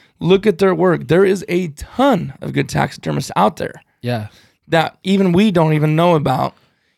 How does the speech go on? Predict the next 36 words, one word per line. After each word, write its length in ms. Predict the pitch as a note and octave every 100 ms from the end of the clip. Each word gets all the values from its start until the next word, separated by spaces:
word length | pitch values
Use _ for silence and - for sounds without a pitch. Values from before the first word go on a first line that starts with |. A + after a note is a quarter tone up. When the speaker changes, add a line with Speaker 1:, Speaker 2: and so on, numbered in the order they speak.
| _
Speaker 1:
But 140 | G3+
just 240 | F3 A3+ -
go 160 | G#3
look. 420 | G#3 F3 A3+ - -
Look 300 | D#3 F#3 G3
at, 180 | F#3+ -
you 80 | D3
know, 120 | C3+
if 80 | C3+
you 80 | E3
wanna 100 | F3
look 200 | E3+ F3
in 20 |
your 80 | E3+
state 320 | C3+ E3 E3
'cause 160 | D#3 C#3+
you 60 |
wanna 180 | D3+ D#3+
drive 300 | C#3+ E3 E3
there, 120 | D#3+
drop 220 | D3+ D#3+ C#3+
it 60 |
off, 200 | D#3+ D#3+
and 100 | D#3
that's 260 | - E3+ -
cool 180 | E3 D#3
too. 320 | C#3+ D#3 F#3+ - - - - _
If 180 | D#3+ C#3
you 100 | E3+
can't 320 | - F3+ D#3+
find 280 | - D#3 E3+
anybody 360 | F3+ E3 F3
in 80 | E3
your 120 | D3+
area, 440 | - D#3 F#3 G3 G#3 - _
Speaker 2:
Yeah. 260 | A#2+ A2 G2